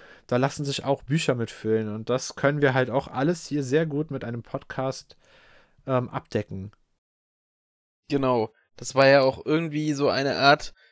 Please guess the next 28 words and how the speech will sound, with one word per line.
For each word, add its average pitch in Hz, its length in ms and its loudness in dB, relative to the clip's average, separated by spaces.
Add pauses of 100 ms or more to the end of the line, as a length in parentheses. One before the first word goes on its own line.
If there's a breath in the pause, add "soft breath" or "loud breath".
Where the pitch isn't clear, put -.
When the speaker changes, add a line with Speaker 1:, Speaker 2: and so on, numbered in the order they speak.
(360)
Speaker 2:
eigene, 180 640 2 (300)
ich - 320 -12
würde 220 280 6
es 220 160 -4
wirklich - 300 -6
schon 185 240 -2
fast, - 460 0
fast - 260 -4
Kultur 170 440 2
nennen 127 260 0
oder 120 220 2
Ausdrucksform 160 880 -2
oder, 135 360 6
oder 135 200 4
was 147 180 -2
auch 143 120 -2
immer. 165 420 0 (520 soft breath)
Aber 139 300 8
es 151 140 -2
war 147 140 6
auf 151 100 0
jeden 170 220 -2
Fall 165 180 2
etwas 160 380 0
sehr, 156 320 6
sehr 156 160 8
Eigenes 147 440 2
und - 220 -8